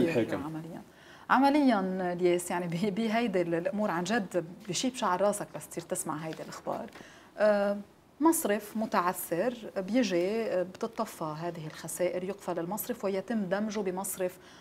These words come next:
Speaker 1: آخر.
Speaker 2: هون عم نحكي عن بنك رياض بيروت.
Speaker 1: أحد الأمثلة بنك بيروت الرياض، في كتير، بس
Speaker 2: يمكن
Speaker 1: بنك
Speaker 2: لأنه
Speaker 1: بيروت
Speaker 2: اسمه
Speaker 1: الرياض
Speaker 2: رياض محظة.
Speaker 1: <laughs> هي الأخطر. بدك تعرف يعني هون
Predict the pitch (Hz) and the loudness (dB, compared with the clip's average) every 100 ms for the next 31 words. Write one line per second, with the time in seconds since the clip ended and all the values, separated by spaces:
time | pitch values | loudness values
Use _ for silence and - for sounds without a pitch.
0 | - - 180 156 165 175 120 113 120 123 | -20 2 2 2 -2 0 0 2 2 2
1 | 117 110 120 127 120 120 120 113 110 90 | 0 4 4 6 8 8 8 4 4 -2
2 | - - - _ - 349 330 254 233 294 | -10 -16 -20 _ 4 6 6 6 4 4
3 | 320 - 175 165 - - 220 214 190 190 | 4 2 0 -2 -4 2 2 4 2 2
4 | 190 190 190 185 247 - 294 233 - - | -2 0 0 0 -6 0 0 2 -2 0
5 | 196 135 160 247 226 285 226 175 180 254 | 2 8 8 12 10 12 12 12 12 12
6 | 254 269 285 135 135 - 123 120 107 104 | 12 12 12 10 10 6 2 2 0 -4
7 | - 262 - - - 294 - 262 214 - | 4 6 6 2 2 2 2 -2 -2 -2
8 | 214 330 247 226 196 - 269 - 208 202 | -4 2 2 4 2 2 0 0 2 4
9 | 214 - 269 262 247 - 202 208 208 190 | 4 6 6 6 2 -4 0 4 4 4
10 | 196 226 370 | 2 6 8